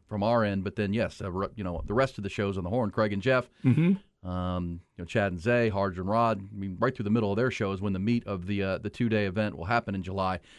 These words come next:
Speaker 1: So we're already looking forward to that. And our, our friend Travis Tyndall, Hay City Store, will help us get there again and
Speaker 2: Well,
Speaker 1: make that happen, which
Speaker 2: hasn't
Speaker 1: we're
Speaker 2: been the
Speaker 1: excited
Speaker 2: same
Speaker 1: about.
Speaker 2: since Cliff was, wasn't there anyway for me.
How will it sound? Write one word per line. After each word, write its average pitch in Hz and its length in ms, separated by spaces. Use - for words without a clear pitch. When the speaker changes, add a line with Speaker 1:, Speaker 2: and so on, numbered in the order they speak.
Speaker 1:
So 101 120
we're 101 100
already 104 200
looking 101 240
forward 104 300
to 87 40
that. 104 260
And 104 80
our, 92 140
our 95 60
friend 104 240
Travis 107 320
Tyndall, 117 300
Hay 120 120
City 113 240
Store, 180 380
will 107 180
help 117 200
us 107 100
get 143 180
there 147 160
again 156 440
and 123 100
Speaker 2:
Well, 139 80
Speaker 1:
make 139 80
that 120 160
happen, 147 400
which 104 140
Speaker 2:
hasn't 131 140
Speaker 1:
we're 120 40
Speaker 2:
been 123 120
the 110 60
Speaker 1:
excited 95 120
Speaker 2:
same 131 100
Speaker 1:
about. 117 80
Speaker 2:
since 117 260
Cliff 123 300
was, 113 260
wasn't 120 340
there 117 200
anyway 110 320
for - 160
me. 113 240